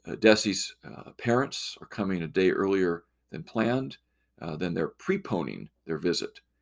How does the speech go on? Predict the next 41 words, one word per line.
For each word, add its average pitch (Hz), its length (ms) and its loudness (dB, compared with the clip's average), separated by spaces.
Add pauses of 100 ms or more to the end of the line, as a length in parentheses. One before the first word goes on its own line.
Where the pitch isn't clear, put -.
(220)
rather 78 240 -4
than 73 120 -8
postponing - 640 -4
if - 100 -16
they 78 80 -4
were 78 100 -4
coming 69 340 -10
late. 78 280 -2 (520)
And 82 160 -4
so, 80 380 0 (420)
um, - 520 -14 (160)
that's 82 240 0
a - 40 -4
common 95 400 2
one 92 400 0 (120)
that - 140 -10
you 82 120 -6
would 85 120 -6
hear. 87 360 0 (400)
And, 78 440 -8 (460)
uh, - 300 -18 (180)
if - 100 -20
you - 120 -8
prepone 87 600 2
things, 90 400 -4
you 92 120 -4
get 90 140 2
a 87 40 2
lot 85 260 0
more 82 160 -2
done. - 340 0 (440)
You - 100 -12
won't - 180 -8
be 78 120 -10
procrastinated. - 680 -8 (640)
Uh, - 140 -16
out 113 160 8
of 107 100 6
station 170 500 6 (380)
is - 80 -12
another, 131 420 2